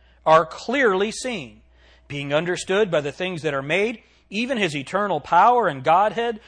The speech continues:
so that they are without excuse." Have you ever noticed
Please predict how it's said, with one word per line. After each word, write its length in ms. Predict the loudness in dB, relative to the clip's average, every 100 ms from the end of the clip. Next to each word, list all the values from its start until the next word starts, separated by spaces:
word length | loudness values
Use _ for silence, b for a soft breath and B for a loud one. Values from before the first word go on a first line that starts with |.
| b -12
so 300 | 0 2 4
that 320 | 4 4 2
they 180 | 0 2
are 140 | 2
without 340 | 0 2 0
excuse." 580 | 0 -12 -12 -14 -14 -20 b b b b b b b b b
Have 120 | -6
you 80 | -4
ever 80 | -2
noticed 560 | 2 2 0 -6 -16